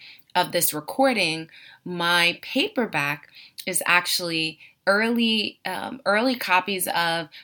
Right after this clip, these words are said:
my, my second paperback book, The Pink Elephant, are now available on Amazon, and I have the links to order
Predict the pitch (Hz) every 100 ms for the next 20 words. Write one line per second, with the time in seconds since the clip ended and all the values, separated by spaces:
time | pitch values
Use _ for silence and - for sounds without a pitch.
0 | _ 170 160 - 185 170 156 151 - 220
1 | - 233 - _ - 180 185 180 170 160
2 | 156 - 170 156 - - - 156 170 165
3 | 160 - 214 214 - 175 175 170 165 156
4 | - - - - 175 175 180 208 190 180
5 | 170 165 170 165 160 - 160 156 151 160
6 | - 202 196 196 175 175 175 - - -
7 | - 175 175 180 175 165 175 170 - -
8 | - 175 165 165 - 170 165 165 156 156
9 | 151